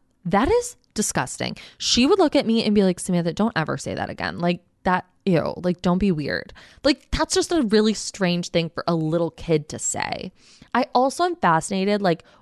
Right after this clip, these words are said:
where are all the older kids? Why are we only seeing Olivia? Do the older kids not want to be on camera anymore?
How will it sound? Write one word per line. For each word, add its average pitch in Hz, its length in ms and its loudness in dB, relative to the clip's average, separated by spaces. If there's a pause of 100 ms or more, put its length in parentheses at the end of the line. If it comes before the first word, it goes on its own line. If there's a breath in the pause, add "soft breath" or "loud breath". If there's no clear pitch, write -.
where 180 300 4
are 427 200 4
all 226 140 0
the 208 180 0 (140)
older 170 280 2
kids? - 580 -10 (640)
Why 156 120 0
are 226 80 4
we 508 260 6
only 233 240 4
seeing 220 240 2
Olivia? 175 380 2
Do 165 100 0
the 170 140 -2
older 165 220 0
kids 180 220 -4
not - 160 -2
want 147 200 -2
to 180 40 -2
be 220 100 4
on 233 120 2
camera 240 320 0
anymore? 233 520 2